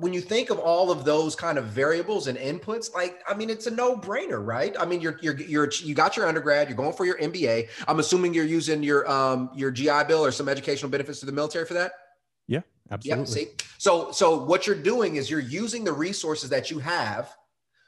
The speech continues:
Speaker 1: to achieve more, to climb that intellectual ladder, right? To that, to climb that professional ladder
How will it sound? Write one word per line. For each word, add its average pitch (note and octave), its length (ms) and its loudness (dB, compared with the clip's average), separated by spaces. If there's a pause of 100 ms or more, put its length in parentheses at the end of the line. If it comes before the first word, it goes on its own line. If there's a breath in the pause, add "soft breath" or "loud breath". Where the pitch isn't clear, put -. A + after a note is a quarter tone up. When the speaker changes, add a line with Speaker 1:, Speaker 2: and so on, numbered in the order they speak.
(140)
Speaker 1:
to E3+ 160 -2
achieve A3 600 -4
more, C#3+ 440 0
to D3+ 160 -4
climb F#3+ 600 0
that D#3 180 0
intellectual D#3 680 -2
ladder, A2+ 280 0
right? C3+ 260 2
To D#3 80 -8
that, D3 220 0
to C3+ 120 -8
climb F3+ 280 -2
that F3 100 0
professional F3 480 -2
ladder B2 320 0